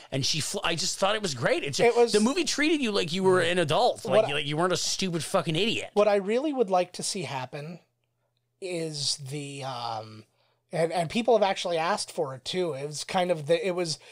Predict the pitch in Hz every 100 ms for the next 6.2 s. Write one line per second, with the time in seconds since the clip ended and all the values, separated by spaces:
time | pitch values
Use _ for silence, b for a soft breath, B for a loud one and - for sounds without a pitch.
0 | B - - - 208 214 196 170 180 170
1 | 180 170 156 - 185 190 190 - 151 135
2 | B B - 190 175 - 170 185 - 247
3 | 185 160 190 185 180 - - 196 180 -
4 | - _ _ - - 160 156 151 139 -
5 | - 208 143 147 139 - 180 170 147 123
6 | 101 90